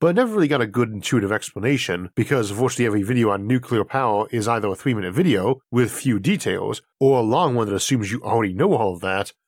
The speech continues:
then grab a drink and a snack. This episode continues our discussion of emerging energy technologies, where we've covered everything from fusion reactors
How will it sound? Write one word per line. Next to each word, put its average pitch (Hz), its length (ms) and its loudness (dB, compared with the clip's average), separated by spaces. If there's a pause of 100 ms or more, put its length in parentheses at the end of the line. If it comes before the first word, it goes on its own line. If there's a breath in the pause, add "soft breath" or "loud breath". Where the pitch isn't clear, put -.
(100)
then 214 160 2
grab 156 240 2
a 120 80 0
drink 104 240 -2
and 92 80 -4
a 87 60 -6
snack. 90 560 -4 (880)
This 185 260 2
episode 147 440 0
continues 113 480 -4
our 101 80 0
discussion 110 560 -2
of 95 100 -4
emerging 107 560 -2
energy 101 320 -2
technologies, - 920 -4
where 113 120 0
we've 110 160 0
covered 113 260 0
everything 107 240 -2
from 95 140 -8
fusion 175 420 0
reactors 98 560 -2